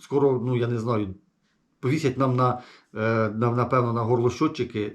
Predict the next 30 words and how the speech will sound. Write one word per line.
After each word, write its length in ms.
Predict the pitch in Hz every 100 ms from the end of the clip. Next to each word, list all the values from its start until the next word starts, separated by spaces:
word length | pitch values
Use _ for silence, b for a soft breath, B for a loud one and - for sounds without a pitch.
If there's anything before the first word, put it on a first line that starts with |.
| -
е, 140 | 107
вимірювати 460 | 107 120 127 123 107
повітря, 380 | 123 110 95 98
скільки 240 | 95 92
ми 140 | 104 95
в-, 120 | 104
вдихаємо. 760 | 104 90 98 95 87 92 - 120 _ _ _ _ _ _ _ _ _ _ _ _ _ _ _ _ _ _
Це 140 | 113
по-, 280 | - 131 123
це, 140 | 131 104
ну, 380 | 113 123 90 101
для 140 | 123
мене 220 | 220 202
це, 220 | 131 139 127
звісно, 460 | 110 117 - 104 90 B B B B B B B B
повний 300 | 170 156 147
звіздець, 640 | 127 143 160 165 285 277 175
а 100 | 131
для 160 | 123 151
вас, 280 | 190 190 143
я 80 |
не 140 | 131 139
знаю, 560 | 139 220 208 151 123 110 B B B B _ _ _ _ _ _ _ _ _ _ _ _ _ _ _ _
ходите 300 | 147 143 127
ви 120 | 120
до 140 | 107 120
банків 480 | 117 117 98 101 92
чи 120 | 113
не 120 | 107
ходите, 640 | 92 147 143 143 131 117